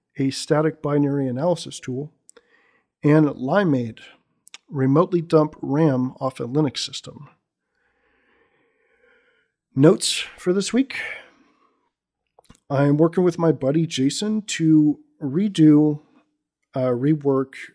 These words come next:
refactor, whatever, the Seclist project.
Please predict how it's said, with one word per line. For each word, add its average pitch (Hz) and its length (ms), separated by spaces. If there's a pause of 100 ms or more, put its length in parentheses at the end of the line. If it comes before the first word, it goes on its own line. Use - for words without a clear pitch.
(200)
refactor, 131 760
whatever, 123 580 (400)
the 135 140
Seclist - 560
project. 113 540